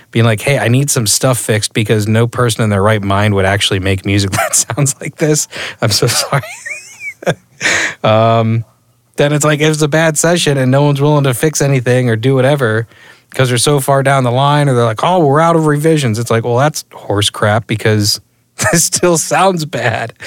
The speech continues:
Then it's like, you just gotta call a spade a spade. And you're like, "Hey, man, this is not a good fit." And I, and, or if nothing else,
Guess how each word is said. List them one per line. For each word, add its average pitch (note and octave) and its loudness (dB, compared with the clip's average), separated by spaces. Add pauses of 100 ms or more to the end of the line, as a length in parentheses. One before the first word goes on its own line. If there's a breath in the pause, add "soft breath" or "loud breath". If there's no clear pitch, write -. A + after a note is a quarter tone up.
(340 loud breath)
Then D3+ 2
it's D#3+ 0
like, D#3 2
you E3 0
just F3+ 0
gotta F#3+ 0
call F3+ 0
a E3+ 2
spade E3 2
a D#3 4
spade. F#3 2
And E3 0
you're C3+ 2
like, C3 0
"Hey, D#3 2
man, C#3+ 2
this E3 2
is F#3 2
not D3 2
a - 0
good C3 0
fit." C#3+ 0 (800 loud breath)
And B2 2
I, C3 0
and, C#3+ 0
or D#3+ 2
if D3 0
nothing D3+ 2
else, C#3+ 2